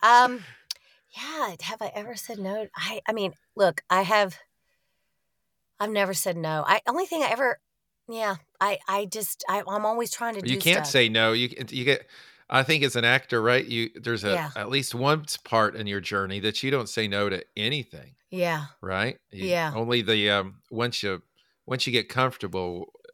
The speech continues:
Speaker 1: Yeah,
Speaker 2: I would
Speaker 1: then
Speaker 2: think
Speaker 1: you
Speaker 2: it'd be
Speaker 1: can,
Speaker 2: hard to say.
Speaker 1: I mean, I just don't have enough coming at me
Speaker 2: Yeah.
Speaker 1: to say no.
Speaker 2: Right,
Speaker 1: I
Speaker 2: to
Speaker 1: mean,
Speaker 2: say
Speaker 1: you
Speaker 2: no
Speaker 1: know?
Speaker 2: to stuff. You're like, "Yeah, I'll
Speaker 1: Um,
Speaker 2: do that."
Speaker 1: I mean, if, if something was, like, against my,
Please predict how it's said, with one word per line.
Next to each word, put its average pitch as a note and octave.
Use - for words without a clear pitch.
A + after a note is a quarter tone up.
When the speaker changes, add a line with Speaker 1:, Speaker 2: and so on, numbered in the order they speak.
Speaker 1:
Yeah, F#3
Speaker 2:
I A2+
would A2+
Speaker 1:
then G2+
Speaker 2:
think B2
Speaker 1:
you A#2+
Speaker 2:
it'd G#2
be A2+
Speaker 1:
can, -
Speaker 2:
hard C#3+
to A2+
say. G#2+
Speaker 1:
I A3
mean, A3+
I A3+
just A#3+
don't A3+
have G#3+
enough G3
coming F#3
at E3
me D3+
Speaker 2:
Yeah. F#3
Speaker 1:
to F3+
say D#3
no. D#3
Speaker 2:
Right, A2
Speaker 1:
I G#2+
Speaker 2:
to A2
Speaker 1:
mean, G#2+
Speaker 2:
say A2
Speaker 1:
you G2
Speaker 2:
no G#2
Speaker 1:
know? F#2+
Speaker 2:
to F2
stuff. -
You're G2+
like, F#2
"Yeah, G#2
I'll C#3
Speaker 1:
Um, -
Speaker 2:
do D#2+
that." D#2
Speaker 1:
I C4
mean, C#4+
if, C4+
if A3
something D4
was, G#3+
like, F3
against F#3
my, E3